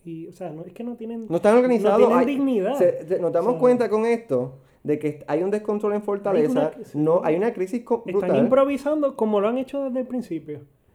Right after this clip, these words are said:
Speaker 2: Exactamente, y eso lo confirma el chat completamente. Entonces,
Speaker 1: Claro.
Speaker 2: eh, deja,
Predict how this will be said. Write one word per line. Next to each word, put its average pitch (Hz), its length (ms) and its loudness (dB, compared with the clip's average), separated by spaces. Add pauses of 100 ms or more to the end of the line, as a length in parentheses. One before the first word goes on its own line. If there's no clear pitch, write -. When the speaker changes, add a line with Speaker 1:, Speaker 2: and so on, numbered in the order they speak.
(160)
Speaker 2:
Exactamente, 147 760 -2
y 156 140 -2
eso 156 140 -2
lo 180 80 0
confirma 202 500 0
el 127 140 -2
chat 127 200 -2
completamente. 131 680 -4
Entonces, 147 400 -2
Speaker 1:
Claro. - 140 -18 (480)
Speaker 2:
eh, 147 440 0 (260)
deja, 147 380 -8